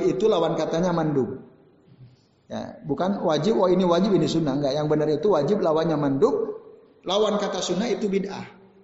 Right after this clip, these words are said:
Sunnah itu suatu kebiasaan Nabi, baik perbuatan, ya, sesuatu yang dilakukan oleh Nabi, baik perbuatan, perkataan, atau persetujuan. Nabi setuju enggak dengan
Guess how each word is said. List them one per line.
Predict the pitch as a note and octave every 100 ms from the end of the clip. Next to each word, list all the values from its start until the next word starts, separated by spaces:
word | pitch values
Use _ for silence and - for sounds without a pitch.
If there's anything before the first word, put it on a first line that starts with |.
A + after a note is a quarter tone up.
| _ _ _ _ _ _ _ _ _ -
Sunnah | A#3+ A3 A3+
itu | C4 C#4+ A#3+ C#4 - - -
suatu | A3 G#3+ A3+
kebiasaan | F#3 F#3 F3+ F#3 F3 E3+
Nabi, | D3+ D3 B3+
baik | A3 E3+ F#3 F3+
perbuatan, | D#3+ D3 C#3 C3 F#3+ C4+ - - - - _ _ _ _
ya, | D#3
sesuatu | F3+ G#3 G#3+ G#3+
yang | D#3+
dilakukan | D#3+ E3 E3+ E3
oleh | D#3+ D#3
Nabi, | C#3+ D3 A#3+
baik | F3 E3
perbuatan, | E3 C#3+ C#3 A#2+ - B3+ - - - - _ _ _ _ _ -
perkataan, | F#3+ E3 D3 C#3+ D3 - C#4+ B3+ -
atau | - D3 A#3+ B3+ A#3+ -
persetujuan. | A3+ A3 A3 F#3+ B3 C#3 A3+ - - - - _ _ _ _ _ _ _ _ _ _ _ _ _
Nabi | A3+ -
setuju | E4 C#4 C#4+ C4+ G4 C4+
enggak | E3 B2 - - - -
dengan | F#3+ G#3 G#3